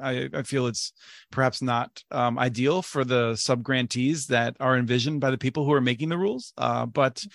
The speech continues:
um, but at any rate, we wanna talk about the challenge process. Uh, and so let me turn to you, Christine, to ask you,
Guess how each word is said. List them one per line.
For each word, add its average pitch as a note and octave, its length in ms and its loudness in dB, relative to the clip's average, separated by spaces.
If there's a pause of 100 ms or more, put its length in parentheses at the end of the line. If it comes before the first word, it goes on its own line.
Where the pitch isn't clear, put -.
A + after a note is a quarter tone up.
(340)
um, B2 600 2 (120)
but E3+ 140 6
at - 20 6
any G3+ 120 6
rate, C3 220 4
we D#3 120 6
wanna G3+ 180 4
talk C3 320 2
about B2+ 400 0
the C3+ 80 -4
challenge C3 400 -2
process. A#2+ 580 -6 (380)
Uh, A#2+ 320 -4
and D3 160 -2
so C#3+ 480 6
let E3+ 100 2
me A3 120 2
turn F3 340 -2
to C#3 140 -4
you, D#3+ 160 2
Christine, A#2 720 -2
to C#3+ 120 2
ask C3 420 0
you, C3+ 440 4